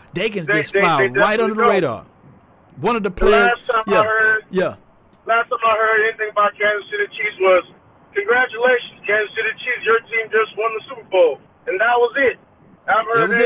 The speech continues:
Speaker 2: anything from them since.
Speaker 1: That was it. They ain't
Speaker 2: But
Speaker 1: keeping
Speaker 2: you
Speaker 1: up
Speaker 2: know
Speaker 1: with Tyreek or Hill or nobody. You know,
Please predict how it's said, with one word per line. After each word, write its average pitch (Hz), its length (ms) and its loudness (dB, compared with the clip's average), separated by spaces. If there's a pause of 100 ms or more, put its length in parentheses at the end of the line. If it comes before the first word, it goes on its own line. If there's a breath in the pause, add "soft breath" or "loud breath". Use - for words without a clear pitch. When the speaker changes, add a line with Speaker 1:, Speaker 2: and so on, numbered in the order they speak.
Speaker 2:
anything 214 260 -4
from 220 180 -4
them 208 140 -8 (140)
since. - 280 -2 (600)
Speaker 1:
That 160 140 -4
was 185 120 -6
it. 180 200 -2 (100)
They 151 120 -2
ain't 185 120 -6
Speaker 2:
But 233 60 2
Speaker 1:
keeping 185 200 -2
Speaker 2:
you 180 40 6
Speaker 1:
up 180 40 6
Speaker 2:
know 180 60 6
Speaker 1:
with 170 80 2
Tyreek 185 440 -2
or 156 100 0
Hill 190 320 0
or 170 40 -6
nobody. 180 480 -4
You 165 160 -8
know, 175 120 -8